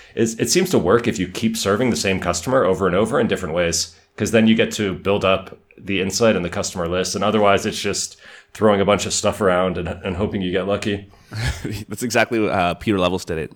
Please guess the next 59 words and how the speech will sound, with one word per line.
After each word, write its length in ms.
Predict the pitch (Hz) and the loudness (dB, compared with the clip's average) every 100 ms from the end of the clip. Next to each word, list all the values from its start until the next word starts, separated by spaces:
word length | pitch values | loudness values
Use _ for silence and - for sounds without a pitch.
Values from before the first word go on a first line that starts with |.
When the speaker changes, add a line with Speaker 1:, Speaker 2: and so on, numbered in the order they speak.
| - | -6
Speaker 2:
I 60 | |
think 160 | 123 196 | -4 0
he's 80 | 180 | 2
the 40 | |
one 100 | 156 | 2
who 40 | 120 | 2
started 300 | - 95 127 | 2 2 2
this 120 | 110 | 2
Speaker 1:
Hmm. 40 | |
Speaker 2:
trend, 260 | 135 160 170 - - _ - | -2 -4 -8 -18 -20 _ -2
and 120 | 113 | 0
he 120 | 120 | 0
started 300 | - 139 120 | 4 4 6
off 200 | 113 110 | 6 4
by 120 | 98 | 0
doing 360 | 98 95 90 82 _ _ _ _ | -2 -4 -4 -10 _ _ _ _
completely 640 | 110 104 - 127 139 120 | -4 -4 0 2 4 4
random 300 | 110 104 98 | 2 2 0
projects 320 | - 95 98 | 0 0 -2
that 80 | 87 | -6
had 100 | 90 | -8
nothing 300 | 82 82 92 | -6 -8 -8
to 80 | 87 | -10
do 100 | 82 | -8
with 120 | 82 | -8
each 120 | 98 | -4
other. 260 | 107 120 147 _ _ _ _ | -4 -6 -10 _ _ _ _
And 80 | 110 | 0
then 40 | |
he 60 | 113 | 2
started 280 | 110 104 90 | 2 0 -2
Nomad 400 | 98 104 101 95 | -2 2 2 2
List 180 | 101 - | -2 -2
for 60 | |
digital 280 | 92 92 90 | -6 -6 -4
nomads, 540 | 90 113 110 107 107 | 0 2 4 2 0
and 80 | 95 | 0
that 120 | 95 | -4
started 280 | 104 104 98 | -2 -2 -2
working. 360 | 101 98 98 95 | -2 -2 -4 -6
So 140 | - | -8
then 80 | 90 | -10
it's 100 | 85 | -8
like, 180 | 85 - - _ _ - | -10 -12 -20 _ _ -6
next 300 | - - - | -6 -6 -2
project 340 | 110 95 101 | 0 2 0
was, 120 | 90 | -2
like, 120 | 95 | -6
a 120 | 85 82 | -6 -6
chat 380 | - 107 104 - | -2 2 0 0
community 380 | 117 117 113 | 0 2 0
for 100 | 113 | 0
digital 280 | 113 113 113 | -2 0 0
nomads, 500 | 113 113 113 113 113 | 0 2 2 2 -2
and 60 | 95 | -6
then 80 | 98 | -4
he 60 | |
did, 180 | 98 92 | -2 -2
like, 280 | 95 92 | -2 -2